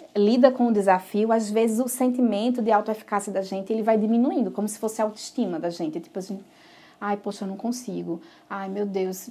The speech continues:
poxa, eu, todo mundo consegue, menos eu." E isso vai diminuindo tuas possibilidades de conseguir.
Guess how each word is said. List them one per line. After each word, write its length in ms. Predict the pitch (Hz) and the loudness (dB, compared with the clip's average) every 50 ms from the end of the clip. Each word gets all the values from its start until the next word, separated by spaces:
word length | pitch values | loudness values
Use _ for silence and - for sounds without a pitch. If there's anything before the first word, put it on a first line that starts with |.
| - - | -14 -8
poxa, 280 | - 208 208 - - 214 | -8 -8 -8 -6 -4 -4
eu, 220 | 214 196 160 - | -2 -2 -4 -4
todo 240 | - - 285 277 285 | -4 -4 0 2 2
mundo 160 | 285 247 247 | 2 2 2
consegue, 480 | - 247 240 240 - 220 202 196 202 202 | 0 0 0 0 0 -2 0 0 0 -2
menos 380 | 202 214 226 262 285 254 214 | -2 0 0 0 0 0 0
eu." 180 | 196 170 165 - - | 0 0 0 -2 0
E 280 | 247 254 240 247 269 | 4 4 6 6 6
isso 180 | 311 311 285 247 | 4 2 4 4
vai 140 | 247 240 226 | 4 4 4
diminuindo 680 | 269 269 277 269 294 330 381 392 349 302 302 330 339 | 4 4 6 6 6 6 6 6 6 6 8 6 4
tuas 260 | 311 - 330 311 311 - | 4 4 2 2 2 4
possibilidades 720 | - 285 285 - 247 269 262 262 240 226 214 220 226 226 220 | 2 4 4 4 2 2 2 0 2 2 2 2 2 2 0
de 60 | 240 | 0
conseguir. 580 | 240 - 247 247 - 285 262 226 202 190 190 | 0 0 0 2 2 0 0 2 0 -2 -4